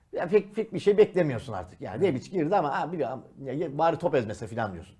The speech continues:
Yani, yani bu da, e, dediğim gibi biraz artık oyuncuyla alakalı gibi geliyor bana. E, Beşiktaş'ın zaten, e,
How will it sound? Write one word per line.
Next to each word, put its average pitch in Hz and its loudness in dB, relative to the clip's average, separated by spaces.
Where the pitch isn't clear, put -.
Yani, - -12
yani 196 2
bu 240 2
da, 247 6
e, 180 -2
dediğim 190 0
gibi 156 2
biraz 160 4
artık 151 0
oyuncuyla 139 4
alakalı 104 0
gibi 87 -6
geliyor 90 -4
bana. 147 -6
E, 123 -8
Beşiktaş'ın 180 -4
zaten, 180 4
e, 143 -10